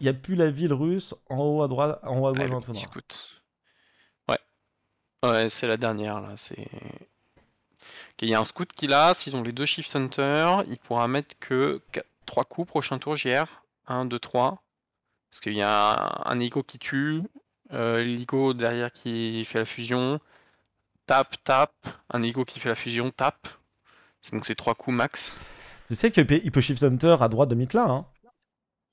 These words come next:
Speaker 2: Oui, oui, avec son Charlot qu'il vient d'acheter. Donc ça mettrait
Speaker 1: Non,
Speaker 2: là,
Speaker 1: mais même
Speaker 2: en
Speaker 1: avec son
Speaker 2: gros,
Speaker 1: hélicoptère.
Speaker 2: Oui,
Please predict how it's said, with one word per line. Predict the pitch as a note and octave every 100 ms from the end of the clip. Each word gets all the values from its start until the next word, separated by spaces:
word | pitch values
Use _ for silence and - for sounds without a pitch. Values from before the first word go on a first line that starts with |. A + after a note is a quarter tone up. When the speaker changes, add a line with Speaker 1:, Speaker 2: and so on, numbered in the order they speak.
| -
Speaker 2:
Oui, | G#3+
oui, | A3+ A#3+ A3+ A2
avec | A2+ A#2
son | - B2+ A#2
Charlot | C3 B2+ D3+
qu'il | -
vient | A#2
d'acheter. | A#2 - D3 A3 -
Donc | - -
ça |
mettrait | A2+ A2 - D3 - _ - C3+
Speaker 1:
Non, | G#3
Speaker 2:
là, | D#3
Speaker 1:
mais |
même | G#3
Speaker 2:
en | F#3
Speaker 1:
avec | B2+
son | D#3
Speaker 2:
gros, |
Speaker 1:
hélicoptère. | C#3+ C3 B2+ G#3+ - - - _ _ _ _ _ _ _ _ _ _ _ _ _ _ _ -
Speaker 2:
Oui, | E3 A#3